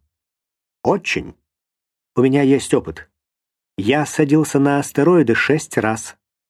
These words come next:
Не сочтите за хвастовство, но по меньшей мере два случая были сложнее нашего".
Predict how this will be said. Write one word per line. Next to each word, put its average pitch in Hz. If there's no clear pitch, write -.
Не 113
сочтите 151
за 123
хвастовство, -
но 156
по 127
меньшей 160
мере 123
два 104
случая 131
были 147
сложнее 131
нашего". 117